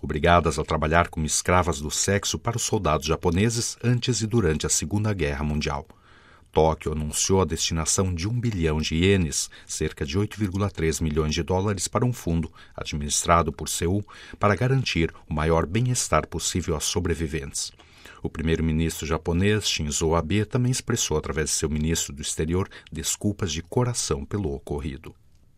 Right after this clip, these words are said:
Trata-se, no momento, de um acordo preliminar assinado em Seul pelos ministros do exterior dos dois países. Fumio Kishida, representante do Sol Nascente, chegou na manhã desta segunda-feira na capital sul-coreana.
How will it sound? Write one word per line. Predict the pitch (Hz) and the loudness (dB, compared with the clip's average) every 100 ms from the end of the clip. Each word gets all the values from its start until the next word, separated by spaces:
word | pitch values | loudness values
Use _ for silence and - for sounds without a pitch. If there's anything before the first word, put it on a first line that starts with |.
| - | 4
Trata-se, | 87 82 - - 87 | 8 8 6 0 2
no | 82 | 4
momento, | 85 90 110 90 | 4 4 2 0
de | 85 | 0
um | 85 | 0
acordo | - 90 78 | 2 2 2
preliminar | - 85 80 85 92 107 | 2 2 4 2 2 2
assinado | 95 - 85 85 82 76 | 0 -2 2 4 4 0
em | 76 | -2
Seul | - 82 110 123 | 2 2 2 0
pelos | 82 78 | -2 -2
ministros | 82 78 87 - 78 82 | -2 0 0 -2 -6 -4
do | 113 | -4
exterior | - 110 85 73 | -2 -2 -2 -2
dos | 80 73 | -4 -4
dois | 80 76 | -2 -2
países. | - 76 73 - - - - - - | -4 -6 -6 -10 -10 -10 -12 -18 -20
Fumio | - 85 78 80 | -8 -4 0 2
Kishida, | 80 85 - 110 117 | 0 -2 0 0 0
representante | 98 80 69 73 69 80 73 | 0 -2 -4 -4 -2 -2 -2
do | 78 | -2
Sol | - 80 | 0 0
Nascente, | 80 - - 101 95 | 0 0 0 0 0
chegou | - 92 107 | -2 0 0
na | 120 | 0
manhã | 117 78 | 0 0
desta | 71 73 78 | -2 -2 -2
segunda-feira | - 76 80 80 - 95 90 | -4 -2 0 0 0 0 0
na | 82 | 0
capital | 95 110 - 76 73 | -2 -4 -2 -2 0
sul-coreana. | - 85 85 78 67 - | -4 -2 -2 -2 -4 -10